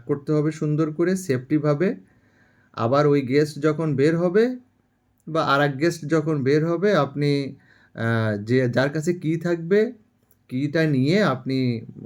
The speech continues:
গাড়িটা আবার পার্কিং স্লট থেকে বের করে তাকে ডেলিভারি দিয়ে দেবেন। এইটা কাজ কিন্তু খুব প্যারা না। আমার একটা ফ্রেন্ড আছে দুবাইতে, ওর নাম হলো মারুফ, ডাক নাম মিলন। ও এই ভ্যালেট পার্কিংয়ে বেশ,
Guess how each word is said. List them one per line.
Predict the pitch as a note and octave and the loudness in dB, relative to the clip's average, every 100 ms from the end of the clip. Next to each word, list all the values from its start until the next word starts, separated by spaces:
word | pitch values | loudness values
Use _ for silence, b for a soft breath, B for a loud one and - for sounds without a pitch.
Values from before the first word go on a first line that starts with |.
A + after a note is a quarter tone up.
| G2+ | -4
গাড়িটা | B2 B2 A#2 C3 | 0 0 0 0
আবার | A2+ A#2 A2+ | 2 2 0
পার্কিং | A2+ A2 A#2 B2 | -2 -6 -4 -8
স্লট | B2+ C3 C3 | -4 -6 -6
থেকে | C#3+ D3 | -6 -4
বের | G#2+ A#2+ B2 | -2 -2 -2
করে | E3 A3 | -4 -4
তাকে | C3 A#2 A2+ | -4 -6 -4
ডেলিভারি | B2+ C#3+ C3+ A2+ | -2 -2 -2 -2
দিয়ে | G2+ G2 | -2 -4
দেবেন। | F2 D#2+ D2+ - b b b b | -4 -10 -12 -16 b b b b
এইটা | D#3 D#3 A#2 F2 | -4 -2 -2 -6
কাজ | - B2+ C#3 D#3 D#3 | -4 0 2 2 -2
কিন্তু | E3+ E3+ E3 | -4 -2 -2
খুব | D#3+ E3 D#3 | -2 -2 0
প্যারা | C3+ A#2 A2 | 0 2 2
না। | F#2 | 0
আমার | G#2 A#2+ C3+ D3 | -2 -2 0 0
একটা | D3+ | -2
ফ্রেন্ড | D3+ C#3+ D3+ E3 | 0 0 2 0
আছে | D#3+ E3+ | 0 0
দুবাইতে, | D#3 D3+ D3+ D#3 | 2 2 0 0
ওর | D3+ | 0
নাম | C#3+ D3 | 0 0
হলো | D3+ C#3+ | 0 0
মারুফ, | G#2 G2+ A2 C#3+ - _ _ _ _ _ _ A2 | 0 0 0 -2 -12 _ _ _ _ _ _ -6
ডাক | A#2+ B2+ | -6 -4
নাম | C#3+ | -6
মিলন। | C3+ C#3+ A#2 D#3 F#3+ b b b b b b b | -2 0 0 0 -6 b b b b b b b
ও | C#3+ D3+ | 0 2
এই | D#3 | 4
ভ্যালেট | D3+ D#3 D3+ | 2 2 0
পার্কিংয়ে | D#3+ D#3+ D#3+ D#3 D3+ D3 C3 | -2 -2 -2 0 2 0 0
বেশ, | C#3 D3+ | 0 0